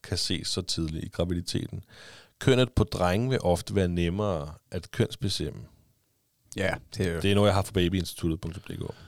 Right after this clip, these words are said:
Speaker 2: Ja, jamen, det giver meget god mening. At, øh, altså, jeg kan tydeligt huske det der, at, øh, at ham, øh, tyrkerlægen, vi var inde hos i Holbæk, han, øh,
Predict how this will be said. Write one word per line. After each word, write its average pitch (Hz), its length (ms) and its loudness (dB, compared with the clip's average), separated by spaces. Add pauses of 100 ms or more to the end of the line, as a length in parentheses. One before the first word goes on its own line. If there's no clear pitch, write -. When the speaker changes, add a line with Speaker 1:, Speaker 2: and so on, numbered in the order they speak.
(240)
Speaker 2:
Ja, 92 140 0 (240)
jamen, 92 140 -2
det 98 120 2
giver 95 120 4
meget 92 200 4
god 92 160 2
mening. 87 340 0 (200)
At, 101 260 0
øh, 85 280 -2
altså, 98 180 0
jeg 87 120 2
kan 82 100 -2
tydeligt 117 340 6
huske 98 240 4 (100)
det 85 80 -2
der, 87 180 2
at, 80 300 -2
øh, 73 260 -4 (640)
at 101 160 -2
ham, 92 260 0
øh, 90 180 -2 (800)
tyrkerlægen, 92 640 2
vi 90 100 0
var 87 120 0
inde 95 180 -2
hos 98 260 0
i - 20 2
Holbæk, 98 460 2 (100)
han, 92 240 -2
øh, 92 180 0